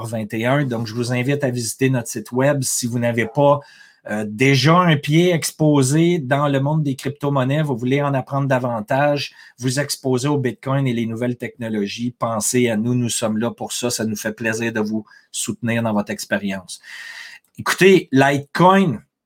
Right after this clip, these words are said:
euh, pour tous ceux qui en détiennent, euh, <laughs> je, j'imagine, euh, que vous allez, <laughs> vous avez constaté comme moi, hein, que Litecoin a pris énormément de force au fil de la dernière semaine.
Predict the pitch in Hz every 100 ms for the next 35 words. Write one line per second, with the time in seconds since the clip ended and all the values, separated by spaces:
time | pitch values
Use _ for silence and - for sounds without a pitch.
0 | _ _ _ _ - - 127 110 139 147
1 | 147 185 180 151 135 123 - 143 151 170
2 | 117 - _ _ _ - 110 120 123 123
3 | - - - - - - 180 - 202 196
4 | - - - - - - 117 113 135 135
5 | 135 139 143 110 135 160 160 147 180 190
6 | 175 107 101 _ _ _ 117 127 131 131
7 | 131 127 131 139 127 123 117 104 69 _
8 | _ _ _ 127 117 151 147 139 139 131
9 | - - - - - 127 131 147 170 170
10 | 160 156 139 139 170 156 123 127 143 156
11 | 135 139 135 107 107 110 117 123 - 147
12 | 147 117 - 139 131 135 139 127 123 117
13 | - 139 143 - 120 110 - 139 127 113
14 | 110 117 117 120 117 - 120 107 120 147
15 | 151